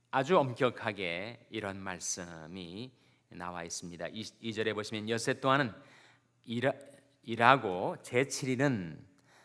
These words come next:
나에게 성일이니, 너희, 너희에게 성일이니 여호와께 특별한 안식일이라. 무릇 이날에 일하는 자를 죽일지니."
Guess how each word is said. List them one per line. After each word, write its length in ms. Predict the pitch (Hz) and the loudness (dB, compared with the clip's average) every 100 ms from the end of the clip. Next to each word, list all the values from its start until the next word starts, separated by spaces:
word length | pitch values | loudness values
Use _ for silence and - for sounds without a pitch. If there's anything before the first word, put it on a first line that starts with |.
| _ _ _ | _ _ _
나에게 600 | 85 90 98 101 117 117 | -8 -2 -2 0 0 -2
성일이니, 760 | - - 110 117 131 98 113 151 _ _ _ _ _ _ _ | -4 -6 -2 -2 -2 -4 -8 -12 _ _ _ _ _ _ _
너희, 360 | 98 113 113 113 | -4 -2 -2 -2
너희에게 360 | 113 110 107 | -2 -2 0
성일이니 720 | 123 139 120 120 107 107 147 - | -2 -2 -2 -2 -4 -6 -8 -6
여호와께 760 | 110 127 131 127 - 127 120 - | 2 6 6 4 2 2 0 -6
특별한 800 | - - _ - 139 139 143 139 - - _ _ | -20 -20 _ -2 2 4 4 0 -8 -18 _ _
안식일이라. 680 | 101 117 - 104 90 80 - _ _ - | 0 0 -2 -4 -6 -6 -12 _ _ -8
무릇 220 | 107 104 | -6 -6
이날에 600 | 113 110 101 104 101 98 - _ _ | -6 -2 0 0 -2 -6 -14 _ _
일하는 500 | 101 98 98 117 110 | -10 -4 -2 -2 -4
자를 460 | 92 85 101 110 - | -4 -4 -6 -8 -12
죽일지니." 680 | - 90 78 - 80 80 | -14 -14 -14 -18 -20 -20